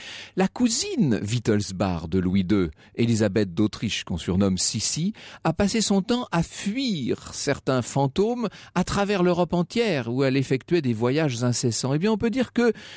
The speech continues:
Louis deux va fuir également la réalité, mais qu'il va la fuir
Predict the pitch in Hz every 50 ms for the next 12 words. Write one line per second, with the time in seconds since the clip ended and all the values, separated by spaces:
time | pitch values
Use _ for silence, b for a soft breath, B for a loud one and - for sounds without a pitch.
0 | B B B 165 165 185 190 226 254 285 247 202 226 233 240 240 262 B B B
1 | B B B B B 139 196 202 190 - - - 220 262 311 330 320 269 196 -
2 | - 185 165 151 156 143 143 139 143 139 139 135 127 123 131 127 123 131 139 139
3 | - 220 240 233 202 - 202 175 151 165 160 156 147 - - - 208 247 254 -